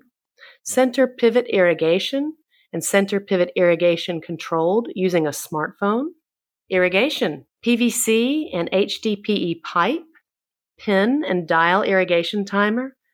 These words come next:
advancements in glue and cleaner, hot and fast curing, heavy, load-bearing valve boxes, various types of quick couplers,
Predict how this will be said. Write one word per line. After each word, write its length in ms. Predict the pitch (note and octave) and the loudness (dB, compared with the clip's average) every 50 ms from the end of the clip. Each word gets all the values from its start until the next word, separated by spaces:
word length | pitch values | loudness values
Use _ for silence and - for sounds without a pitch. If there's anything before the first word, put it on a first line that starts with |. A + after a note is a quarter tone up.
| _ _ _ _ _ _ - | _ _ _ _ _ _ -8
advancements 640 | F3+ D#3+ F3+ F#3 G3 G#3+ G#3 - A3+ A3 G#3 G#3 | -6 0 2 2 2 0 0 -2 -2 -2 -2 -2
in 220 | - - F#3 F3 E3+ | -4 -4 -4 -4 -4
glue 380 | F3 F#3 F#3+ G3 G#3+ A3 A#3 | -2 -2 0 2 2 2 2
and 180 | A#3 G3 F3 D#3+ | 2 0 -2 -6
cleaner, 480 | - - G#3+ G#3 A3 A3+ B3 C4+ C#4+ C#4+ _ _ _ _ _ _ _ _ _ | -6 -4 -2 0 0 0 0 -2 -4 -6 _ _ _ _ _ _ _ _ _
hot 340 | - - G3+ G3+ A3 - - - | -6 -2 0 0 0 0 -4 -6
and 140 | G#3 F#3+ - | -8 -8 -4
fast 380 | - F#3+ F3+ F3 E3+ - - - - | 0 0 2 2 0 -2 -10 -8 -4
curing, 420 | A3 G#3+ A3+ A#3+ B3+ C#4 D4 D4+ - _ _ _ _ _ _ _ _ _ _ | -2 0 0 0 0 -2 -4 -6 -10 _ _ _ _ _ _ _ _ _ _
heavy, 560 | - G#3 G#3+ G3+ G#3 A#3 A3+ A3+ A#3 A#3+ - _ _ _ _ _ _ _ | -2 -2 0 2 2 0 0 0 -4 -10 -16 _ _ _ _ _ _ _
load-bearing 680 | - F3+ G3 G3+ A3 G3+ F#3+ G#3 G3 F#3+ F#3+ F#3 F3+ D#3+ | -2 0 2 2 2 0 0 2 2 2 2 0 0 0
valve 340 | E3+ E3 E3 F3 F3 E3+ - | 0 2 2 2 0 0 0
boxes, 640 | F#3+ F#3 F#3 F#3+ - - B3+ C#4 D#4 D#4 - - - _ _ _ _ _ | 0 -2 0 -2 -6 -8 -8 -8 -8 -10 -16 -20 -20 _ _ _ _ _
various 440 | F3 G3+ A3+ B3+ C#4 D4 D4+ C#4 - | -2 0 2 4 4 2 2 -2 -6
types 500 | - - - A#3 A3+ A3+ A#3 - - - - - | -12 -6 0 0 2 2 0 -2 -8 -14 -8 -4
of 300 | D#3+ D#3 D#3 D3+ - _ | -2 -2 -2 -2 -6 _
quick 340 | - - D4 - - - - _ | -4 -4 -4 -4 -4 -10 -18 _
couplers, 560 | - G3 - - F#3 G#3+ C#4 D#4 D4 - - | -6 -6 -4 -2 -4 -4 -4 -4 -8 -12 -18